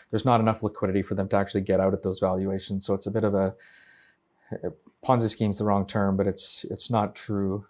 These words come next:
true value. I think what we're trying to do at Sandstorm is we recognize that the reason that the, the large companies in our industry, the large royalty companies, trade at high valuation multiples is because if you're a large generalist investor, if you're sitting on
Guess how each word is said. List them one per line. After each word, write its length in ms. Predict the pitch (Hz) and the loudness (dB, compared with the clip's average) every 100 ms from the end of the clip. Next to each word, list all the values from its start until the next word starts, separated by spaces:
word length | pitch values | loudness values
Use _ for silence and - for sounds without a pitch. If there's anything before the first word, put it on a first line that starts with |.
| _ | _
true 200 | - 101 | -6 -2
value. 460 | 98 98 98 98 - - _ | 2 2 0 -2 -6 -20 _
I 40 | 123 | 2
think 140 | 131 | 6
what 140 | 120 110 | 6 6
we're 100 | 117 | 4
trying 220 | 123 110 | 4 2
to 120 | 107 | 4
do 120 | 107 | 4
at 100 | 98 | 2
Sandstorm 640 | - 110 107 - 101 95 95 - - - | 0 -2 -2 0 0 0 -4 -12 -20 -2
is 160 | 113 | 0
we 140 | 107 113 | 4 4
recognize 840 | 104 120 120 123 110 104 101 104 | 6 6 6 2 4 4 4 2
that 120 | 113 104 | 0 2
the 80 | |
reason 520 | 104 110 135 120 110 101 | 4 4 4 4 2 2
that 180 | 101 | 2
the, 260 | 107 104 101 - _ _ | 4 4 2 -4 _ _
the 80 | 110 | 0
large 420 | 104 117 123 110 | 6 8 8 6
companies 400 | - 117 113 104 | 0 0 0 0
in 80 | 104 | 2
our 240 | 98 95 - - | 2 0 -4 -2
industry, 420 | 110 117 - 101 | 2 2 4 2
the 120 | 95 | 4
large 260 | 98 110 98 | 4 4 4
royalty 320 | 104 110 110 | 4 4 4
companies, 340 | 107 101 101 | 0 -2 -2
trade 200 | - 117 | 0 2
at 80 | 104 | 4
high 120 | 110 | 4
valuation 500 | 104 104 101 98 - | 4 4 4 0 2
multiples 540 | 127 143 - 110 110 - | 4 6 4 2 2 0
is 60 | 104 | -2
because 380 | 110 113 107 - - - - | 0 2 2 0 -12 -10 -2
if 160 | 117 | 4
you're 140 | 143 175 | 10 10
a 80 | |
large 440 | 127 120 127 120 113 | 10 8 8 6 4
generalist 480 | 113 117 117 113 120 | 4 6 4 2 2
investor, 420 | 107 110 - 123 | 2 4 4 4
if 100 | - | 4
you're 100 | 110 | 0
sitting 340 | - 123 120 | 4 4 6
on 220 | 117 110 | 6 4